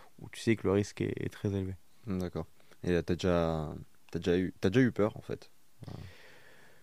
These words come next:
Speaker 1: Euh, je sais, non, je dirais pas que j'ai déjà eu peur, euh, parce qu'en fait, euh, t'as l'adrénaline et t'as le, le... cerveau, il réagit assez bien, en fait. Il y a un mécanisme, euh,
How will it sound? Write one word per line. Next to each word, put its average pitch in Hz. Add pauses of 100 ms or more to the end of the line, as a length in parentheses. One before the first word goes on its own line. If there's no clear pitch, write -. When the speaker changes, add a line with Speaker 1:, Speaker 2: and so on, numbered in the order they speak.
(220)
Speaker 1:
Euh, 127 (1700)
je 117
sais, 120 (600)
non, 143
je 101
dirais 120
pas 170
que 127
j'ai 110
déjà 113
eu 113
peur, 139
euh, 104
parce -
qu'en 113
fait, 139
euh, 104 (340)
t'as 113
l'adrénaline 120
et 107
t'as 107
le, 101
le... 107
cerveau, 127
il 135
réagit 113
assez 117
bien, 139
en 127
fait. -
Il 104
y 101
a 98
un 98
mécanisme, 110
euh, 101